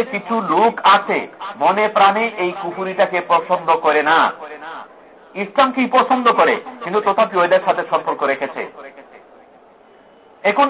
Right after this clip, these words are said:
এদের অক্ষমতাটা যদি আল্লাহ জানেন যে এদের আসলে তারা অক্ষম ছিল, তাদের অন্তরের অবস্থাটা আল্লাহ জানেন, এই জন্য তাদের তওবার ফলে আল্লাহ হয়তো তাদের কিছু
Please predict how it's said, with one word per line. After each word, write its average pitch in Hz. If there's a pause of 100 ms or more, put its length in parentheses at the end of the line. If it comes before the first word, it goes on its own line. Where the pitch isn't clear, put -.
এদের 233 (100)
অক্ষমতাটা 254
যদি 214
আল্লাহ 165
জানেন 127 (680)
যে 170 (640)
এদের 185 (160)
আসলে 190
তারা 214
অক্ষম 185
ছিল, 143 (1040)
তাদের 226
অন্তরের 262
অবস্থাটা 226
আল্লাহ 175
জানেন, 139 (380)
এই 180
জন্য 269
তাদের 175
তওবার 165
ফলে 143 (120)
আল্লাহ 175
হয়তো 165 (380)
তাদের 160
কিছু 160